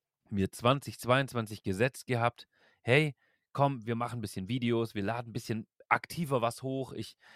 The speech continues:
ähm, hab eine sehr, sehr wichtige Person, meinen lieben Dani,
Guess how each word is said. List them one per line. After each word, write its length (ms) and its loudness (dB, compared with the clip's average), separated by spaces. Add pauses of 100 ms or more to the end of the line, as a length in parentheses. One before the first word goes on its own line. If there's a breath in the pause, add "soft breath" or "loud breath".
(200 loud breath)
ähm, 360 2
hab 200 4 (180)
eine 200 -2
sehr, 220 2
sehr 140 2
wichtige 340 -2
Person, 420 -4
meinen 160 0
lieben 260 -4
Dani, 440 2